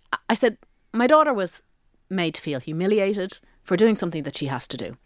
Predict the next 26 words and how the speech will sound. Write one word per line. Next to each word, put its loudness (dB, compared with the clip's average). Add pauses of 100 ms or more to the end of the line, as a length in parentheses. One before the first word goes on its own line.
(720)
for 4
a 6
medical 0
condition." -6 (680)
I -2
said, 4
"And 0
it's -6
not 0
fair. -8 (720)
And 2 (580)
I -4
really 4
want 2
you -4
to -10
talk -8
to -14 (120)
all 6
your -4
colleagues -4
about -10
this -14 (440)
and 2
to -2
say 2